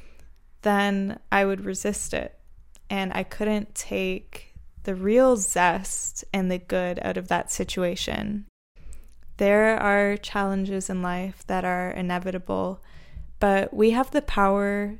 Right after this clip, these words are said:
to take the joy out of that lesson and really let that experience flow without needing to be resistant to it. If, for example, somebody says something <laughs> that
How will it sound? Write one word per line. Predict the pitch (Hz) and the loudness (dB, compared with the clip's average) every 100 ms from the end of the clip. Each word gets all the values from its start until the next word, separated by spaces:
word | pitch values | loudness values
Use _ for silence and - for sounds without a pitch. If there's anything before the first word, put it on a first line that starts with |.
| - | -12
to | - - | -12 -10
take | - 208 202 202 - - | -4 0 0 -2 -12 -8
the | 196 | -6
joy | 185 190 185 185 185 196 - | -4 0 0 2 -2 -4 0
out | 190 185 | 0 0
of | 185 | -2
that | 180 - | -4 -2
lesson | 180 180 196 - 202 202 - - - - - - - - - | -4 -6 -6 -6 -6 -6 -8 -16 -18 -18 -20 -20 -20 -20 -4
and | 208 196 196 190 190 190 - - - | 0 2 2 0 0 -4 -8 -14 -2
really | 202 202 254 | 2 4 2
let | 220 196 196 - | 2 0 0 -2
that | 190 190 185 | -2 -2 -4
experience | 196 - - - 190 185 185 185 | -8 -8 -10 -4 -2 -2 -4 -6
flow | - - 180 175 175 180 | -8 -4 -2 -2 -2 -4
without | 196 185 185 185 | -4 -2 0 0
needing | 185 185 190 185 | -2 -2 -2 -4
to | - | -6
be | 185 180 180 | -6 -4 -4
resistant | 180 180 180 180 - 185 175 - - | -4 -6 -4 -6 -6 -6 -6 -8 -14
to | - 175 | -6 -4
it. | 175 - - - - - - - - - - - - | -2 -6 -12 -16 -18 -20 -20 -20 -20 -20 -20 -4 2
If, | 240 - - - - | 2 2 -6 -8 -8
for | - 233 | 2 4
example, | 226 - 208 202 202 202 202 208 - - - - | 4 2 2 2 2 2 0 -4 -12 -14 -12 -10
somebody | - 247 277 285 | -2 2 4 4
says | 269 247 240 | 4 2 2
something | - 208 208 202 202 202 208 | 2 0 0 0 0 0 -2
<laughs> | - | 2
that | 202 202 226 202 196 | 2 6 8 8 4